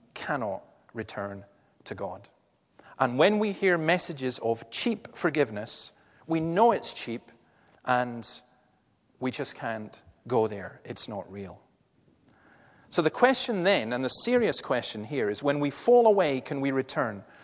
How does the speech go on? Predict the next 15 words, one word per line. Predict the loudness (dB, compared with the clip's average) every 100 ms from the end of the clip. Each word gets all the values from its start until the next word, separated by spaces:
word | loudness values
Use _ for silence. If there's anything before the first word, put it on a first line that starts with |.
| -2
When | 2 2
a |
church | 2 4 4 2
turns | 2 2 4
away, | 4 4 2 -2 -12 -20 -20 -4
can | 0 0
it | 0
return? | -2 -2 -2 -4 -14 -6 4
When | 6
a | 8
nation | 8 8 6 2 4
like | 4 2
Scotland | 4 6 6 4 0
returns | -2 0 2 2 4
away, | 6 4 2